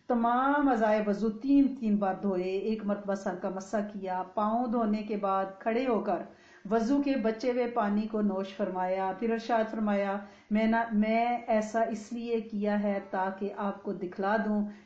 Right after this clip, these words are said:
कि नबी करीम सल्लल्लाहु अलैहि वसल्लम कैसे वजू फरमाते थे।"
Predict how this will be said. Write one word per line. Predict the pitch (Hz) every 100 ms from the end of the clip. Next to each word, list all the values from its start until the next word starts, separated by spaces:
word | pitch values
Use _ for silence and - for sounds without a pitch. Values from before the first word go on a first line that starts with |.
| -
कि | 208
नबी | 208 208
करीम | 214 208 208
सल्लल्लाहु | 208 214 185 190 190 185
अलैहि | 185
वसल्लम | 185 208 196
कैसे | - 208 196 - 196
वजू | 190 185 180 190
फरमाते | 202 180 175 175 185 180 -
थे।" | 180 180 185 170 185